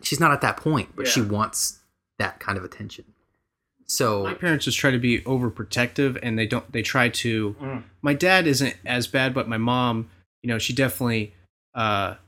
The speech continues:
Speaker 2: and even my grandparents, they, you know, they, they're very, like, uh, judgmental in the sense that they think something should be a certain way,
Speaker 1: Yeah.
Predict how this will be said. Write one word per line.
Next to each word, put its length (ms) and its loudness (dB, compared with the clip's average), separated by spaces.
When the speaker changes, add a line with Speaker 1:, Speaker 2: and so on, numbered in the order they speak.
Speaker 2:
and 100 0
even 140 4
my 100 2
grandparents, 720 0
they, 240 2
you 140 -6
know, 140 -2
they, 300 0
they're 240 0
very, 360 2
like, 400 -4
uh, 380 -4
judgmental 600 4
in 80 2
the 80 2
sense 380 0
that 220 -4
they 160 4
think 280 -2
something 300 -2
should 200 -4
be 100 0
a 40 -4
certain 340 -4
way, 280 -2
Speaker 1:
Yeah. 160 -10